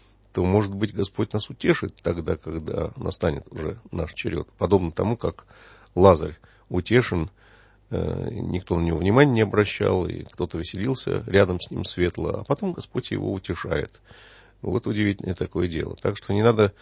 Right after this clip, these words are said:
радоваться слишком изобилию какому-то или тому, что у нас все есть и все хорошо. Наоборот, надо насторожиться очень. А, а с другой стороны, не надо слишком сокрушаться, что у нас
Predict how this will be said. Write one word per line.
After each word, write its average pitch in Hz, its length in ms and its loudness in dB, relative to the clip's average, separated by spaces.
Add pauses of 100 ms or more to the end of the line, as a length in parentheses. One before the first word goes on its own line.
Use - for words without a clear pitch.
(240)
радоваться 95 560 6
слишком 92 540 -6
изобилию 101 640 2
какому-то - 580 -6
или 90 260 -4
тому, 92 300 -2
что - 200 -8
у - 100 -8
нас 82 160 -4
все - 200 -2
есть 117 360 0
и 110 40 -12
все 101 160 -8
хорошо. 113 560 2 (520)
Наоборот, 95 400 4
надо 82 160 0
насторожиться 90 680 0
очень. - 320 -10 (720)
А, 85 460 0
а 92 200 4
с 90 60 0
другой 120 260 2
стороны, 110 600 4
не 92 140 0
надо 104 200 4
слишком 95 540 -2
сокрушаться, - 680 2
что 87 200 -4
у 87 40 0
нас 98 340 -2